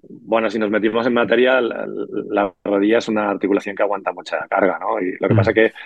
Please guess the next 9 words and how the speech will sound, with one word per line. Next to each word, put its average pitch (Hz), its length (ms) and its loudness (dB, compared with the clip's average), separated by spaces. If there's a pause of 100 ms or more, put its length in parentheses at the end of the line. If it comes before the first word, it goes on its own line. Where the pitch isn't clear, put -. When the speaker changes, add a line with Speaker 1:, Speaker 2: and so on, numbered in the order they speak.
(160)
Speaker 1:
una 113 140 2
articulación 113 640 4 (420)
con 107 220 2
poquita 113 340 2
movilidad, 104 680 0
o 87 80 -14
sea, 87 260 -6
poquita 98 320 -2
movilidad, 90 440 0